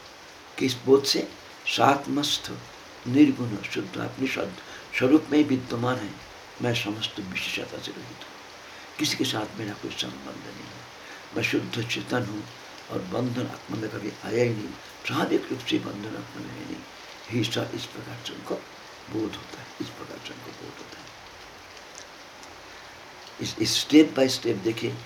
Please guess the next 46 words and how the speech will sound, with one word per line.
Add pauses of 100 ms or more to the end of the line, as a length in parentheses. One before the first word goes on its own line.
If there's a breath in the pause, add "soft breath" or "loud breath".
(240)
इसको
छोड़
करके
ultimately (120)
इस
स्थिति
आएगी
हमको। (480 loud breath)
और
इस,
इसको
लाने
के
लिए (280 loud breath)
हम
किसी
को
विचार
करना
है,
इसी
को
बार
बार
विचार
करना
है। (500 loud breath)
जागृत
कालीन
वस्तु
से (400 loud breath)
अब
जाग-,
बैठ
बैठ
के
हम
तीनों
अवस्था
को
प्राप्त
करते
हैं।
जागृत,
स्वप्न,
सुषुप्ति,